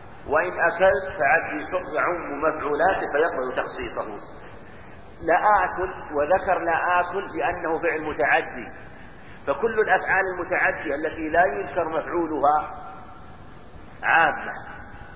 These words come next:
لو قال: "لا آكل"، "لا أشرب"، "لا ألبس"، مثلًا، "لا أحمل"، وما أشبه، كل،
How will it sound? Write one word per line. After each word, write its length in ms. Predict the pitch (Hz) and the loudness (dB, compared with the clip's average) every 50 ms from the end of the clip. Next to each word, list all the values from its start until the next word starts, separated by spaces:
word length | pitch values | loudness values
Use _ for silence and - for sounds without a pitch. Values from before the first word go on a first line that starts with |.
| - - - - - | -16 -16 -16 -12 -4
لو 100 | 139 156 | -2 0
قال: 300 | 165 - 175 170 147 139 | 2 4 4 4 4 4
"لا 300 | 147 147 156 147 151 139 | 4 4 4 6 4 2
آكل"، 220 | - - - 113 - - - - - - - - - - | 2 0 -6 -10 -10 -12 -14 -14 -14 -14 -16 -16 -14 -2
"لا 300 | 135 151 160 165 156 156 | 2 4 6 6 6 4
أشرب"، 300 | 151 - 139 139 135 - - - - - - - - - - - | 2 0 -2 -2 -2 -2 -2 -4 -12 -12 -14 -14 -16 -16 -12 -2
"لا 220 | 156 175 175 180 160 170 175 | 4 4 4 4 4 2 0
ألبس"، 540 | 170 156 - 139 120 - - - - - - - - - - - - - - - - - - - - - - - - - - - - - - - - - - - - - - - - - - | 0 0 0 -2 -2 -2 -8 -12 -12 -14 -14 -16 -16 -16 -16 -16 -16 -16 -16 -16 -16 -16 -16 -16 -14 -14 -14 -14 -14 -16 -16 -16 -16 -16 -16 -16 -18 -18 -18 -18 -18 -18 -18 -18 -18 -12 -4
مثلًا، 300 | 156 165 160 160 156 143 - - - - - - - - - - - - - - - - - - - - - - - - - - - - - - - - - - - - - - - - - - - - - - - - - - - - - - - - - - - | -2 2 4 6 4 4 2 0 -4 -6 -6 -6 -10 -12 -14 -16 -16 -16 -16 -16 -16 -18 -18 -18 -18 -18 -16 -16 -16 -18 -18 -18 -18 -18 -18 -18 -18 -18 -18 -18 -18 -18 -18 -18 -18 -18 -18 -18 -18 -18 -18 -18 -18 -18 -18 -18 -18 -18 -18 -18 -18 -18 -18 -14 -4
"لا 120 | 131 165 175 185 - 185 175 | 4 4 4 6 4 0 -2
أحمل"، 320 | - - 156 156 143 127 - - - - - - - - - - - - - - - - - - - - - - | -2 -4 -6 -6 -6 -8 -8 -14 -14 -16 -16 -16 -16 -16 -18 -18 -14 -14 -14 -14 -14 -18 -18 -16 -18 -16 -12 -8
وما 180 | - 170 196 220 220 190 180 | -4 2 4 4 6 6 4
أشبه، 360 | 180 - 160 175 185 - - | 2 0 -4 -4 -4 -4 -6
كل، 120 | 254 226 | -2 0